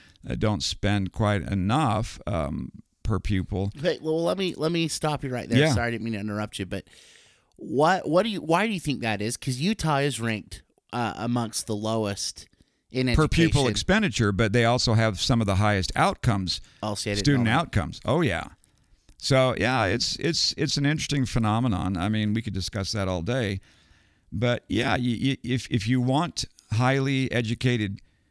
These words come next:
Speaker 1: students, then you've gotta put your money there to help educate them with everything that's available technologically and otherwise. Um, but I don't know. Things are,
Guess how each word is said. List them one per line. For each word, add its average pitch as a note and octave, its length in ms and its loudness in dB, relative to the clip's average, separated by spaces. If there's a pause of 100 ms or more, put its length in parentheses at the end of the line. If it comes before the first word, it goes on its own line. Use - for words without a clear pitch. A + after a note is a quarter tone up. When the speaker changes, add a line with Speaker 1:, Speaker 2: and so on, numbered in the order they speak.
Speaker 1:
students, D3 580 0
then B2 160 2
you've A#2+ 120 2
gotta B2 240 2
put - 300 0
your A2 120 2
money A#2+ 420 2
there G2+ 360 0
to A2+ 160 0
help A2+ 220 2 (300)
educate B2+ 500 0
them A#2 180 2
with G#2+ 140 0 (120)
everything C#3+ 520 0
that's G2+ 180 -2 (420)
available B2 520 2
technologically B2 1080 0
and A2 120 -2
otherwise. B2+ 600 -4 (580)
Um, F2+ 520 -4 (300)
but B2 380 0 (440)
I E3 120 0
don't G3+ 120 0
know. C3 240 2
Things F3+ 400 0
are, A#2 400 -2